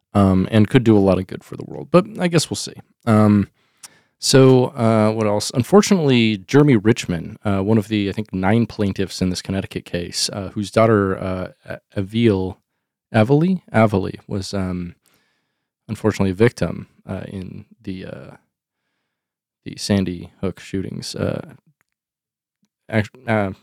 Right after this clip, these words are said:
ended his life on March twenty-fifth of, uh, twenty nineteen. So R I P to him. I wish he could have been here to see this and see Alex Jones absolutely lo-, losing everything for, you know, destroying some people's lives. Like,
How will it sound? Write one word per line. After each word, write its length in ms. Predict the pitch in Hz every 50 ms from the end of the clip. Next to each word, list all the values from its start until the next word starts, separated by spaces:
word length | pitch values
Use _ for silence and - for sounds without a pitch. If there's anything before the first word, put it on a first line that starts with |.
| _ _
ended 220 | - 110 110 104 95
his 140 | 92 - -
life 380 | 95 92 87 90 - - - -
on 200 | 101 92 90 92
March 240 | 98 104 98 -
twenty-fifth 680 | - - 98 90 87 - - 101 - - - - - _ 156
of, 240 | 127 107 101 - -
uh, 80 | - - -
twenty 240 | - - 117 113 98
nineteen. 500 | 87 85 - - - - - - - 139
So 360 | - - - 101 98 95 92 -
R 200 | - 113 113 117
I 60 | 113
P 160 | 110 - 117
to 80 | 107 98
him. 440 | - - 95 87 85 85 85 85 - _ _ _ _ _ _ _ _ _ _ _ _ _ -
I 60 | 107
wish 200 | 107 117 120 -
he 80 | - 107
could 140 | - 110
have 60 | 104 95
been 140 | 101 98
here 140 | 78 95 95
to 60 | 90
see 280 | 87 - - 98 92 92
this 320 | 85 87 87 87 - -
and 100 | - 98
see 220 | - - - 107 90
Alex 340 | 80 95 98 98 - - -
Jones 680 | - - 98 95 92 92 90 90 87 87 85 - - -
absolutely 600 | 101 90 - - 110 101 - 101 98 98 98 98
lo-, 40 | - - _ _ _ _ _
losing 320 | 110 110 110 101 104 98 -
everything 600 | - 107 95 107 101 90 - - 92 90 90 90
for, 680 | 90 - - _ - 101 95 92 90 90 87 87 - _ _ _ _ _ _ _ _ _ _ _ _ _ _ _ _ _ _ _ _
you 80 | 123 127
know, 360 | 98 85 82 80 80 82 82 - _ _ _ _ _ _ _ _ _ _ _ _ _ _ _ _
destroying 480 | - - - - - - 107 120 127
some 160 | 120 - 113 101
people's 340 | - 113 - - 90 85
lives. 580 | 95 92 90 92 90 85 82 80 - - - -
Like, 260 | 113 101 95 - -